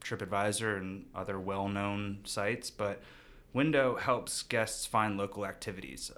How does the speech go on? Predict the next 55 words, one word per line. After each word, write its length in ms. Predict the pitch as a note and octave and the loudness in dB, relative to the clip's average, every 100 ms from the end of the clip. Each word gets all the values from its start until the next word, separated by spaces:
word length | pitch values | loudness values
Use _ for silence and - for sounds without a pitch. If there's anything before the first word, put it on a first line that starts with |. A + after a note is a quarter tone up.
| - - - | -18 -20 -12
The 120 | G#2 F#2+ - - | -10 -10 -14 -2
first 300 | C#3 C3 - | 0 2 2
thing 180 | B2+ A2+ | 0 2
I 160 | B2+ | 2
thought 260 | C3 C3 B2 | 2 2 4
about 240 | A#2+ A#2+ | 4 4
it 80 | A#2 | 4
when 120 | A2+ | 2
I 80 | A2+ | 0
saw 320 | - A#2+ A2 | 0 2 2
it, 100 | - | 2
it 160 | G2 G2 | -2 -4
looks 200 | G2+ - | -6 -4
a 60 | G2+ | 0
lot 220 | G2 G2+ | 0 0
like 200 | G#2 G2 | -2 -4
Eventful, 680 | F2+ G2+ G#2+ - A#2 A2+ - - - - - | -4 -4 -4 -4 -4 -4 -8 -20 -20 -20 -8
um, 240 | G2 G2 F#2+ | 0 0 0
just 140 | - | -2
kinda 160 | A#2 G2+ | 0 0
showing 260 | - A2 G2+ | 0 -2 -2
you 80 | |
what's 140 | G2 - | -4 -6
going 220 | G2+ G2 | -4 -2
on 140 | F#2+ | -2
in 40 | F#2+ | -4
your 140 | F#2 | -4
area. 460 | F#2 G2+ G#2 G#2 G#2+ - - - | -2 0 2 2 -2 -10 -20 -18
There's 200 | - F#2+ | -10 -8
a 100 | F#2 - | -8 -8
ton 320 | - G#2+ G#2 | -4 -2 -2
of 80 | G2 | -2
competition 720 | G#2 G2+ - - A2+ B2+ B2 | -2 -4 -6 -4 -2 0 0
out 180 | A#2+ | 0
there 280 | A2+ B2 C3 | 0 2 2
to 140 | B2+ A#2 | -2 -4
find 320 | B2 B2 B2+ | -2 0 2
out 120 | B2+ | 0
what's 160 | A#2 - | -2 -2
going 320 | B2+ B2+ C3 | 0 2 2
on 180 | C3 C3+ | 2 2
in 60 | |
an 100 | C3 C3 | 2 2
area. 420 | C3 C3 C3 C3 - - - - | 2 2 -2 -8 -14 -20 -20 -8
Uh, 240 | G2 G2 F#2+ | 0 0 0
so 160 | - | 0
I 40 | G#2+ | 2
don't 100 | G#2 | 2
know 120 | G#2+ | 0
how 220 | G#2 A2+ | 2 4
well 260 | G#2+ G#2+ G#2+ | 4 4 4
Window's 360 | A2 A2 G#2+ G#2 | 4 4 2 0
gonna 200 | G#2 F#2+ | -4 -4
do. 480 | F2 A2 A2+ A2+ - | -4 -2 0 -2 -2
Um, 380 | F#2+ F#2 E2+ | -2 -2 -6